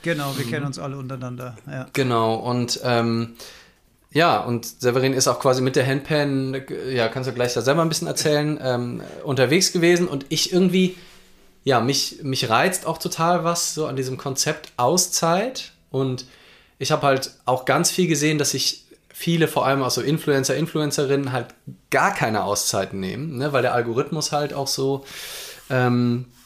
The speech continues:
Speaker 3: dich diktiert, ne, und da echt einige von den bekannten YouTuber, YouTuberinnen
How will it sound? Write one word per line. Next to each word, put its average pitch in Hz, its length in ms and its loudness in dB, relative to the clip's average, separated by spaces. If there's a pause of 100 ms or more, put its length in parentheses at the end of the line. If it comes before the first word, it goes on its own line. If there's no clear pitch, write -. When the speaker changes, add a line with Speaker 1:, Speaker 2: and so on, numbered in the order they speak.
(140)
Speaker 3:
dich - 320 0
diktiert, 175 720 2
ne, 165 140 4
und 135 140 2
da 123 100 4
echt 135 240 0
einige 170 300 4
von 165 180 2
den 135 300 2
bekannten 139 600 -2
YouTuber, 147 380 2
YouTuberinnen 135 680 0